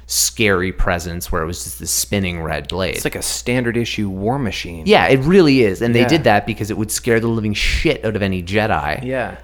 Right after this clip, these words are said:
Speaker 1: Uh, but one Emperor also sent off one of the Inquisitors to go hunt down Darth Maul.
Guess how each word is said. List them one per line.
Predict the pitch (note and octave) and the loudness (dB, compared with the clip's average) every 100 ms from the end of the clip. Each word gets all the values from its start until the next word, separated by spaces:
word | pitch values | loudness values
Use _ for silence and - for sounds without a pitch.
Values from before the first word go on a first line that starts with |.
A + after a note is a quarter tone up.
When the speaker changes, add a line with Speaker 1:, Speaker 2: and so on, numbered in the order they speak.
| - | -6
Speaker 1:
Uh, | G2+ F2+ F2 - G2 | -2 -2 -4 -6 0
but | G#2+ G#2 - - - | 2 2 -2 -12 -12
one | G#2 A#2 A#2 A2+ G#2 | -2 2 4 2 0
Emperor | A#2+ B2+ A#2 G#2 - | 0 4 6 4 4
also | A2 B2+ A2+ G#2 | 2 2 0 -2
sent | - G2 | -2 -2
off | F#2+ F2+ - | 0 -2 -4
one | F#2+ G#2+ A#2 | -2 2 2
of | G2+ | 0
the | F#2 | -4
Inquisitors | F2 G2+ F#2+ F2+ F2 | -4 -6 -4 -6 -6
to | - | -4
go | G2 | -4
hunt | F2 F#2+ | -4 -6
down | F2+ E2 | -6 -6
Darth | C#2+ - | -8 -6
Maul. | C3+ - - | -6 -6 -10